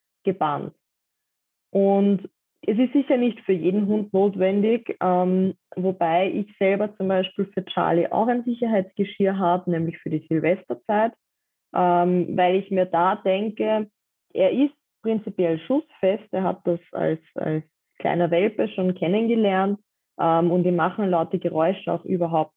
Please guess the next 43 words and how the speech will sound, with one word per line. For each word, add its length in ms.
nicht, 220
aber 440
ich 140
kann 280
für 140
nichts 340
garantieren, 720
wenn 160
jetzt 240
zum 80
Beispiel 320
neben 340
ihm 200
auf 140
einmal 220
ein 140
Böller 360
hochgehen 560
würde. 240
Und 360
wenn 220
er 80
dann 180
in 120
seiner 220
Panik 680
einfach 420
nur, 340
und 200
wenn's 340
nur 160
ist, 200
hundert 280
Meter 340
wegläuft 680
und 160
dann 140
aber 160
leider 220
auf 60
einer 180
Straße 440
läuft, 380